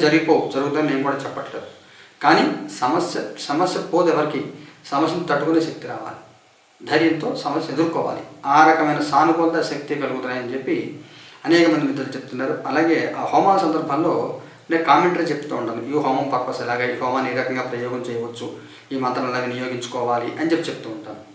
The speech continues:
అవన్నీ కూడా విని చాలామంది మాకు బాగా అనుభవం వస్తుంది, తెలియని విషయాలు తెలుస్తున్నాయని చెప్తున్నారు. అది కూడా సంతోషం. అసలు ఈసారి మన పరిహారాలు ఏమొచ్చాయి ఒకసారి చూసి ఈ వీడియో ముగించుకుందాం. అశ్విని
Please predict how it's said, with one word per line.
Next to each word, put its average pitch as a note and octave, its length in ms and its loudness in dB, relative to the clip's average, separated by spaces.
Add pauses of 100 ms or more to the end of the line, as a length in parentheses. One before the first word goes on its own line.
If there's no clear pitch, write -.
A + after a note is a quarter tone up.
(600)
అవన్నీ D#3+ 420 6
కూడా D3 220 4
విని D#3+ 180 6 (200)
చాలామంది C#3 520 2 (720)
మాకు C3 240 4 (400)
బాగా C#3 220 4
అనుభవం D#3 340 4
వస్తుంది, C#3 420 -4
తెలియని D3 240 0
విషయాలు D3 240 -2
తెలుస్తున్నాయని C#3 480 -2
చెప్తున్నారు. A#2+ 380 -6 (120)
అది A#2+ 140 -10
కూడా - 200 -4
సంతోషం. - 340 -4 (760)
అసలు - 200 4 (140)
ఈసారి F3 260 4
మన F3 180 4
పరిహారాలు D3+ 440 6
ఏమొచ్చాయి C#3+ 420 -2 (240)
ఒకసారి - 380 -6
చూసి F#3+ 280 0 (600)
ఈ D#3 100 4
వీడియో C#3 240 2
ముగించుకుందాం. G#2 500 -4 (1900)
అశ్విని A#3+ 240 6